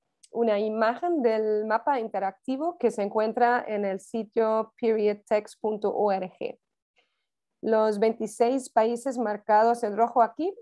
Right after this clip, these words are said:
han eliminado los impuestos a los productos menstruales, lo que quiere decir que están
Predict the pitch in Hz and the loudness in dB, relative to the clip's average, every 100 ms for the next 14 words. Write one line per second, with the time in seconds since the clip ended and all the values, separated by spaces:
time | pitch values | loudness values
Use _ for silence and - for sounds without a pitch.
0 | _ _ _ 226 233 240 233 226 208 214 | _ _ _ -6 -2 0 0 0 0 2
1 | 226 269 226 214 208 202 233 240 294 277 | 4 4 0 -4 -10 -2 0 0 -4 -2
2 | 214 202 - 214 208 214 214 202 - 208 | -2 -2 -2 -4 -2 -6 -6 -6 -4 -2
3 | 233 320 - _ - 214 202 202 202 226 | 0 -2 -6 _ -6 -6 -4 -6 0 4
4 | 240 220 - 254 - 196 196 208 214 | 4 2 -4 -6 -4 -4 -2 -2 -2